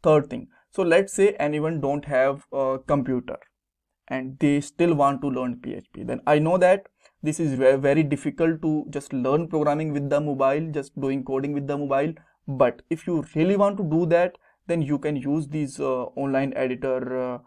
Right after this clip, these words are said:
tools. Some, there are some applications also. They can just help you out to, uh, uh, type and, uh, uh, execute the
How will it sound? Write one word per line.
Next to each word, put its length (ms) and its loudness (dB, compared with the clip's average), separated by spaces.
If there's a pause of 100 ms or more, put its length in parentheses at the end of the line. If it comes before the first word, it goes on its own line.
(240)
tools. 320 2
Some, 300 -4
there 160 4
are 80 4
some 180 -4
applications 600 -2
also. 500 -4
They 240 -10
can 280 -8
just 260 -12
help 240 -8
you 100 0
out 220 -4
to, 220 -8 (520)
uh, 420 -8 (260)
uh, 100 -10 (120)
type 400 6
and, 300 -4
uh, 240 -4 (560)
uh, 80 -6
execute 600 -2
the 160 -6